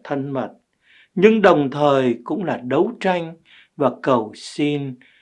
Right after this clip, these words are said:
"Xin cất chén này xa con." Cầu nguyện cũng là phó thác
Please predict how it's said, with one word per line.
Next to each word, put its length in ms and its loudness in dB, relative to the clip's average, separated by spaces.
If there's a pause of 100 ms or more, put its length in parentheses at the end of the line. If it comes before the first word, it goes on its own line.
(120)
"Xin 460 -2
cất 240 -10
chén 280 -2
này 340 -2
xa 440 -4
con." 440 -4 (920)
Cầu 200 8
nguyện 380 6
cũng 180 4
là 140 6
phó 400 4
thác 340 -2